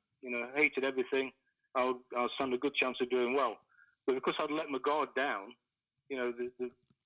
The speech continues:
the, all the anger and everything had gone out of me, and I was just, uh, wobbling around, if you like.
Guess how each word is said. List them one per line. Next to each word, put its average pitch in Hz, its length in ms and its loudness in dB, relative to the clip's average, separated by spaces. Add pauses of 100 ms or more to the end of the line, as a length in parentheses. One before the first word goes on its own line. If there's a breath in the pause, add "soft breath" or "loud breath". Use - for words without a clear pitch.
(300)
the, 135 60 -6
all 156 200 0
the 135 120 4
anger 143 280 2
and 127 80 -2
everything 127 300 -4
had 117 80 -4
gone 123 140 2
out 135 260 2
of 104 60 -6
me, 98 140 -4
and 120 120 -2
I 123 80 0
was 120 220 -2
just, - 220 -2 (220)
uh, 123 140 2 (1000)
wobbling 131 380 0
around, 143 320 2
if 123 140 -4
you 107 120 0
like. 107 220 2